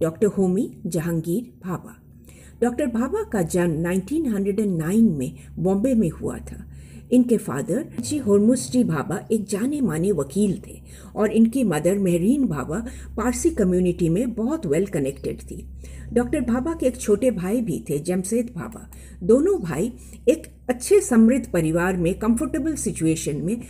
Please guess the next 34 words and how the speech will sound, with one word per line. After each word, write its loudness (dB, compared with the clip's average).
अच्छी 0
तरीके -2
से 0
बड़े -2
हुए। -10
डॉक्टर 2
भाभा 2
ने 2
अपनी 0
स्कूलिंग 0
की -2
डॉक-, -4
the -2
Cathedral 0
and -2
John 2
Connon 0
School -2
से। -8
पन्द्रह 2
साल -4
की -2
उम्र 2
में 0
पूरी 2
स्कूलिंग 0
ख़त्म 0
करके -4
एल्फिंस्टन 0
कॉलेज 0
में 0
एडमिशन -4
ले -4
लिया -10